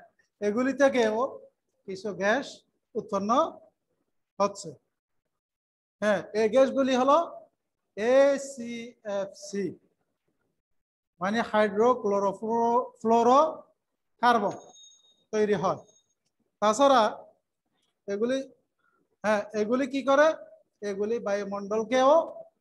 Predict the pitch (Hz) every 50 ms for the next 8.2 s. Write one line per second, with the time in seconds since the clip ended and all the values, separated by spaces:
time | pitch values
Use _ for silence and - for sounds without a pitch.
0 | _ _ _ _ _ _ _ _ _ _ - 202 208 214 233 233 220 220 233 233
1 | 233 226 226 226 226 226 226 220 208 175 - - - _ _ _ _ _ _ _
2 | _ _ _ _ _ _ - 185 185 196 185 247 269 285 277 269 254 269 - 247
3 | 233 226 214 202 214 220 220 220 220 214 190 175 190 190 190 190 - - 233 226
4 | - 254 247 240 240 269 254 247 - 220 - 214 214 214 254 294 320 320 - -
5 | - - _ - 254 247 254 247 202 214 214 202 214 - 240 277 302 302 - -
6 | _ _ _ _ _ _ _ _ _ _ _ - 277 269 269 220 170 - - -
7 | - _ _ _ _ _ _ _ _ _ _ _ - - 233 247 285 294 294 262
8 | 196 196 180